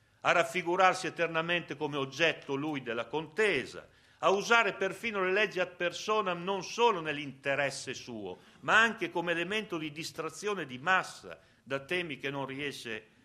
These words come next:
ad afferrare. E quindi ad evocare sempre un decisore immaginario, diciamo, in una chiave populista.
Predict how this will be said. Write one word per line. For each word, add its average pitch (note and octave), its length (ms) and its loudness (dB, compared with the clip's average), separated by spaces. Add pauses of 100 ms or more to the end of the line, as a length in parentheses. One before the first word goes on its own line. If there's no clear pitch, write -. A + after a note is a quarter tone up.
(140)
ad C3 260 -2 (100)
afferrare. G#2 680 -4 (1600)
E A#2+ 160 -10
quindi A3+ 540 0 (100)
ad B2+ 220 2
evocare D3 640 4
sempre F#3 560 -2
un E3 160 -4
decisore C#3+ 640 -2
immaginario, D#3 960 0
diciamo, C#3+ 460 -2
in C3 120 -8
una D3 200 -6
chiave A#2 580 -4 (300)
populista. B2+ 680 -4